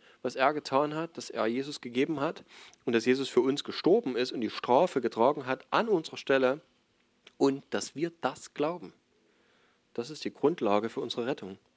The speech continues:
und für alles das, was damit zu tun hat. Für unser ewiges Leben, unser Zusammensein mit Gott, unsere Beziehung mit dem Vater und natürlich mit Jesus und dem Heiligen Geist. Ähm,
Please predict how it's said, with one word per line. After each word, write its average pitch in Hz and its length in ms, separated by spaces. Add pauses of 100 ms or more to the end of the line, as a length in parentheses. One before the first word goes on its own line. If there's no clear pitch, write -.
(120)
und - 100
für 107 120
alles 147 340
das, - 300
was 127 180
damit 127 220
zu - 100
tun 165 200
hat. - 140 (840)
Für 127 100
unser 120 180
ewiges 113 320
Leben, 147 300 (220)
unser 107 240
Zusammensein 123 520
mit 117 120
Gott, 151 180
unsere 101 200
Beziehung 160 440
mit 110 120
dem 110 100
Vater 135 380 (300)
und - 120
natürlich 110 340
mit 101 120
Jesus 123 360
und 104 80
dem 98 80
Heiligen 101 220
Geist. 113 360 (1700)
Ähm, 127 380